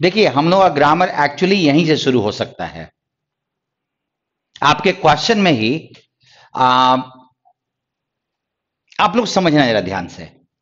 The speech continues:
आपके question में ही आपके ग्रामर का base छुपा हुआ है।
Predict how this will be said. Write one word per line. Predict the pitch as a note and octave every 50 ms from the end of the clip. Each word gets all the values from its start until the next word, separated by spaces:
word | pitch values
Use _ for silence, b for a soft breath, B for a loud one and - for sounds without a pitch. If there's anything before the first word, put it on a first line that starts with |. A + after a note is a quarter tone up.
| _ b b b b b b b b b b b b b -
आपके | C3+ D3+ - - - F#3
question | F3+ - - E3 D3+ - - G#3+ G#3+ G#3+
में | G#3 F#3+ F#3
ही | F3+ E3+ F#3 G3+ G3+ G3+ G#3 G3 - - -
आपके | D3 D3 - - - F3+ F3+
ग्रामर | E3 C#3+ C#3 C3+ C3+ C#3+ D3+ D#3
का | D3+ D3+ E3+ F3 F#3
base | D3+ B2 C3 C3 B2 C3 -
छुपा | - B2 A2 - G#2+ G2
हुआ | - - F#2 F#2
है। | F2+ - E2 D2 D2 -